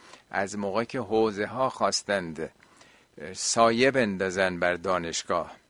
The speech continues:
برای هر دانشکده‌ای، برای هر دانشگاهی یک روحانی فرستادن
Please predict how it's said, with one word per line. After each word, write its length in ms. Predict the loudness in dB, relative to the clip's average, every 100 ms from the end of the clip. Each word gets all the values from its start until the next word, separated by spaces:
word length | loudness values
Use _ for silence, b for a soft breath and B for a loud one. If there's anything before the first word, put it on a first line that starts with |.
| _ _ b b b b b b _ -4
برای 220 | 0 0
هر 300 | -2 0 2
دانشکده‌ای، 1000 | 2 0 0 0 -4 -2 -2 0 -4 -4
برای 240 | -4 -6 -2
هر 200 | 0 0
دانشگاهی 760 | 0 -4 -4 -6 -2 0 0 -2
یک 260 | -2 -2
روحانی 580 | -2 -2 -2 -4 -4 -4
فرستادن 800 | -4 -4 -4 -4 -4 -2 -4